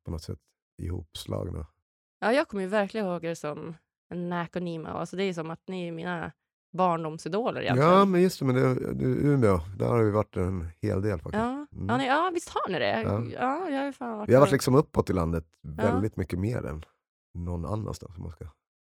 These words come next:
Speaker 1: nu säga så.
Speaker 2: Ja.
Speaker 1: Men just i Umeå har vi varit mycket.
Speaker 2: Alltså,
Speaker 1: Ja.
Speaker 2: jag undrar om Umeå har en stor typ hiphop-scen.
Speaker 1: Det tror jag. Jag tror liksom hela Norrland
Speaker 2: Ja.
Speaker 1: nästan har en ganska stor hiphop-scen.
Speaker 2: Ja. Tror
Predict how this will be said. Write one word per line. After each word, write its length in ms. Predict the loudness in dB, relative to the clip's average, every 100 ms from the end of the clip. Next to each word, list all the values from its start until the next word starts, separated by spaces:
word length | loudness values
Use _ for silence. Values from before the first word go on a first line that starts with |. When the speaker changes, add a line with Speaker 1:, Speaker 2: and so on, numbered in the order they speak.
| _ -12
Speaker 1:
nu 220 | -10 -12 -18 _
säga 140 | -12 -8
så. 180 | -10 -12 _
Speaker 2:
Ja. 280 | -8 -8 -10 _
Speaker 1:
Men 160 | -2 -2
just 240 | -2 -4
i 40 | -4
Umeå 260 | -2 -4
har 120 | -6 -8 -10 -12 _ _
vi 100 | -14 -10
varit 240 | -12 -12
mycket. 200 | -16 -20 _ -8
Speaker 2:
Alltså, 160 | -6 -2
Speaker 1:
Ja. 40 |
Speaker 2:
jag 80 | -2
undrar 140 | -2
om 80 | -2 -2
Umeå 180 | -4 -4
har 80 | -4
en 80 |
stor 400 | -6 -6 -4 -2
typ 300 | -4 -6 -8
hiphop-scen. 1040 | -6 -8 -6 -10 -10 -10 -6 -6 -6 -10 -16 -10 2
Speaker 1:
Det 140 | 2
tror 200 | 6 6
jag. 80 | 6
Jag 60 |
tror 160 | 4 2
liksom 240 | 2 2
hela 220 | 2 4 4
Norrland 540 | 2 2 0 -2 -4 -14 -20 _
Speaker 2:
Ja. 300 | -6 -4 -4 -10 _ -8
Speaker 1:
nästan 340 | -8 -8 -6
har 300 | -6 -6 -10 -14 -14
en 320 | -12 -12 -12 -16 -14
ganska 240 | -12 -12 -14
stor 340 | -12 -12 -12 -12
hiphop-scen. 380 | -8 -6 -6 -10
Speaker 2:
Ja. 80 | -14 _ _ _ _
Tror 140 | -6